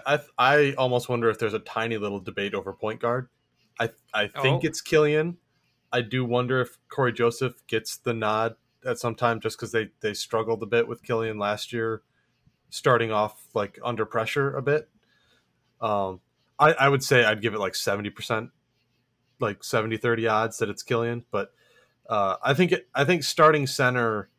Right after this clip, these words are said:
Speaker 1: is probably Isaiah Stewart just 'cause they wanna get him minutes. I think if you were trying to win a game tomorrow, you probably start Kelly Olynyk, but I think, you know, that's not the goal necessarily. So I, I would say it's Stewart.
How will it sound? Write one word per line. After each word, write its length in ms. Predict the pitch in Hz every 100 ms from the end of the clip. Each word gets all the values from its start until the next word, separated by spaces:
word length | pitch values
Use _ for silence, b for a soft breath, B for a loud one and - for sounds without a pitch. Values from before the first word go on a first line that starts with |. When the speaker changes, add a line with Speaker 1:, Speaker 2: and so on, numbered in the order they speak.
| _ _ _ _
Speaker 1:
is 180 | 123 117
probably 380 | - 123 120 117
Isaiah 280 | 110 113 110
Stewart 320 | - 113 113
just 180 | 107 -
'cause 100 | 101
they 100 | 104
wanna 200 | 98 95
get 140 | 95
him 140 | 92
minutes. 480 | 90 87 - - - _ _ _ _ _
I 80 | 113
think 280 | 113 127 110
if 120 | 117
you 120 | 123
were 100 | 113
trying 360 | 113 - 120 117
to 80 | 104
win 180 | 104 110
a 60 |
game 540 | 104 110 107 104 98 92 _ _ _
tomorrow, 460 | - 117 101 101 98
you 160 | 95 95
probably 380 | - 104 95
start 300 | 95 - 104
Kelly 220 | - 104 101
Olynyk, 320 | 95 101 110 _
but 80 | 101
I 80 | 95
think, 180 | 98 87 _ _ _
you 100 | 117
know, 140 | 95 90
that's 220 | 101 98
not 220 | 110 98 -
the 80 |
goal 480 | 92 98 92 90 87 _
necessarily. 560 | 101 92 98 98 90 87 _ _ _ _ _
So 140 | 107
I, 200 | 101 104
I 40 |
would 160 | 95 95
say 140 | -
it's 140 | 95 -
Stewart. 360 | - 92 90